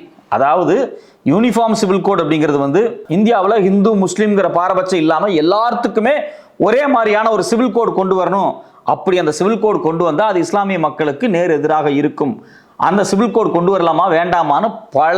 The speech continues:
நாள், பல வருஷங்களாக ஒரு மிகப்பெரிய விவாதம் நடந்துட்டு இருக்கு. ஆயிரத்தி தொள்ளாயிரத்தி நாற்பத்தி ஏழுக்கு பிறகு இந்தியாவினுடைய அரசியலமைப்பு சட்டம் எழுதப்பட்ட காலகட்டத்திலிருந்து இந்த பஞ்சாயத்து ஓடிக்கிட்டு இருக்கு. ஆனா இன்னைக்கு வரைக்கும் யூனிஃபார்ம் சிவில் கோடை வந்து கொண்டு வர முடியல,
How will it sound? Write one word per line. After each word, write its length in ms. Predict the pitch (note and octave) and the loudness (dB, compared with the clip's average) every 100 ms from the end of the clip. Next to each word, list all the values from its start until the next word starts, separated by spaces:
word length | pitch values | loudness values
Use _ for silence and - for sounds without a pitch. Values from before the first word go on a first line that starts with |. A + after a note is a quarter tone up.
| G#3+ F#3 | 0 2
நாள், 200 | G3 G3+ E3+ | 0 0 0
பல 120 | E3+ F3 | 0 0
வருஷங்களாக 560 | D#3+ G3 F#3+ F3 C#3 D#3+ C4 - - - | -2 -2 -2 2 2 0 -2 -6 -14 -4
ஒரு 100 | E3 D#3 | 0 0
மிகப்பெரிய 500 | E3 F3+ C#4 C4+ B3+ A3+ | 2 2 0 0 2 2
விவாதம் 300 | F3+ F#3+ F3 | 2 0 0
நடந்துட்டு 260 | D#3+ D3 B2+ | -2 -2 -4
இருக்கு. 160 | B2+ - | -2 0
ஆயிரத்தி 220 | D3+ E3 | 0 0
தொள்ளாயிரத்தி 280 | D#3 D3+ C#3 | 0 0 0
நாற்பத்தி 340 | C#3 D3+ D3 D3 | -2 -2 -2 0
ஏழுக்கு 200 | C#3 A#2+ | 0 -2
பிறகு 240 | B2+ D3+ A3+ A#3+ - - - E3 | -2 0 0 -2 -10 -18 -2 0
இந்தியாவினுடைய 440 | F3 F#3+ E3+ D#3+ | 2 2 0 0
அரசியலமைப்பு 440 | D3+ E3+ F3 D#3+ D3 | 0 0 -2 -2 -4
சட்டம் 220 | D3+ D3+ C#3+ | -4 -2 0
எழுதப்பட்ட 400 | F3 G3 F3+ F3 D#3 | 2 0 -2 -2 0
காலகட்டத்திலிருந்து 640 | D#3+ D3+ D3 C#3 D3 D#3+ F3+ | 2 0 -2 -4 -2 -2 -2
இந்த 80 | D3 | -2
பஞ்சாயத்து 360 | C#3+ D#3+ C#3 C3 | 0 0 0 0
ஓடிக்கிட்டு 300 | C3+ A#2+ A2 | 0 -2 -2
இருக்கு. 160 | F#2 - - - D3 | -4 -8 -12 -4 -2
ஆனா 100 | D#3+ | 0
இன்னைக்கு 240 | E3+ F#3+ E3 | 0 0 0
வரைக்கும் 220 | F3+ F#3 | 0 0
யூனிஃபார்ம் 340 | G3+ G#3 G3+ E3 | 0 0 0 0
சிவில் 220 | D#3+ D3+ E3 | 0 0 0
கோடை 140 | - | 0
வந்து 120 | C#3+ F#3+ | 0 -2
கொண்டு 180 | D#3 D#3+ | 0 0
வர 100 | D#3+ C3 | 0 0
முடியல, 260 | C3+ C3+ | 0 0